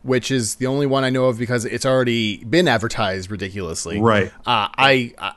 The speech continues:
Speaker 1: the other, the other two really blended together with the, with
Speaker 2: Yeah.
Speaker 1: the Game of War one.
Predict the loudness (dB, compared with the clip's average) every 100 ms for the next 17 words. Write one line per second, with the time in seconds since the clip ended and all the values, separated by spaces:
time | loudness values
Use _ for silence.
0 | _ -2 2 4 2 -2 -2 0 2 0
1 | 0 -2 0 2 2 0 0 0 -2 -4
2 | -2 0 0 -2 -2 -4 -6 -12 _ -2
3 | 4 4 2 -8 -8 -6 0 0 2 0
4 | -2 -8 -18 -16 -12 -2 0 0 -2 -2
5 | 0 0 0 -2 -4 -8